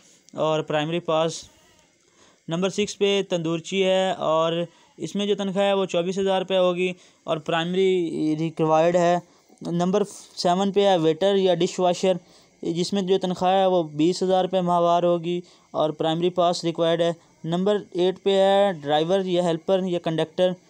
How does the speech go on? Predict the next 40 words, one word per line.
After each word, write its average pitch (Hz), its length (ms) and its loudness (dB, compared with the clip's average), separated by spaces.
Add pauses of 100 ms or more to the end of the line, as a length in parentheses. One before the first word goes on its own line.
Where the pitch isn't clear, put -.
(380)
उसमें 196 280 -2
जो 208 100 4
तनख्वाह 196 320 0
है 190 100 4
वो 180 120 4
बीस 170 280 0
हज़ार 190 200 2
रुपये 185 180 0
होगी 180 260 2
और 165 80 0
आठवीं 165 300 -2
पास। 175 400 -2 (540)
कुल 226 200 4
नशिस्तों 220 380 0
की 202 80 0
तादाद 190 340 2 (220)
दोस्तों 175 300 0
ग्यारह 151 240 2
है। 180 160 4
अब 180 80 0
बात 190 260 2
आती 202 200 0
है 202 60 4
आपने 190 220 2
अप्लाई 160 280 0
किस 156 180 -8
तरह 151 160 0
करना 143 220 -6
है। 143 60 -6
दोस्तों, 170 300 0
आपने 196 300 0 (500)
पच्चीस 202 340 -2
एक 185 280 0
दो 180 100 4
हज़ार 180 200 4
बाईस 175 320 2
बरोज़ 175 300 2
मंगल 160 400 0
दस 180 320 -2
बजे 170 240 2